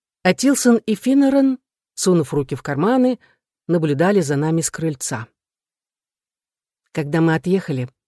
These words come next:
Ив затрубила, не открывая глаз.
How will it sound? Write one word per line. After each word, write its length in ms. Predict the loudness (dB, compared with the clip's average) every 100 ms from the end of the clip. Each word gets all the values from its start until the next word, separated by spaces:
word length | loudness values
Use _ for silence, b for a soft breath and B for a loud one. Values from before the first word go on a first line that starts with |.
| _ _ _ _ _ _ _ _
Ив 180 | 0 2
затрубила, 720 | 2 0 2 0 2 0 0
не 140 | 0 -2
открывая 560 | -4 -6 -4 -2 -2
глаз. 480 | -4 -4 -6 -8 -12